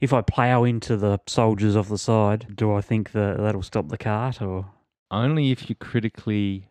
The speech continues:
Speaker 2: fail.
Speaker 1: <laughs> Quickly making this decision in my,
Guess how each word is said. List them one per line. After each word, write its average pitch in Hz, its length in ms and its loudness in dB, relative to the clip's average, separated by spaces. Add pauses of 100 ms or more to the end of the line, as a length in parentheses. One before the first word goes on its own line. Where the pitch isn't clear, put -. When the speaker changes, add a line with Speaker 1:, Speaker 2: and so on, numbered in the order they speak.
Speaker 2:
fail. 82 540 -4 (220)
Speaker 1:
<laughs> - 1400 -8
Quickly 143 320 -6
making 123 380 -6
this 123 100 -4
decision 123 480 -4
in 117 140 -2
my, 110 240 -4